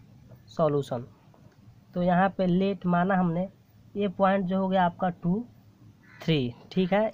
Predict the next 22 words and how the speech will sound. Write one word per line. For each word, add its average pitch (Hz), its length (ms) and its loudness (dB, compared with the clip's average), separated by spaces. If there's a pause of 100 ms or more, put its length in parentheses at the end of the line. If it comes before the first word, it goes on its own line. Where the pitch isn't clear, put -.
(120)
and 170 260 0 (1080)
B 151 240 -4
point 196 400 0
का 190 80 -2
आपका 185 240 -2
क्या 196 200 -2
हो 190 140 2
गया, 208 200 -2 (300)
फ़ोर 214 380 -4 (640)
टू, 143 220 2 (120)
ठीक 190 180 -2
है। 226 160 2 (1800)
Be 147 160 0 (100)
the 170 180 0 (640)
given 165 360 0 (140)
point, 127 400 -4 (1800)
be 151 240 -2
the 170 160 -2
given 170 360 0 (160)
points 170 360 0
हमने 170 200 -2
माना, 160 300 -2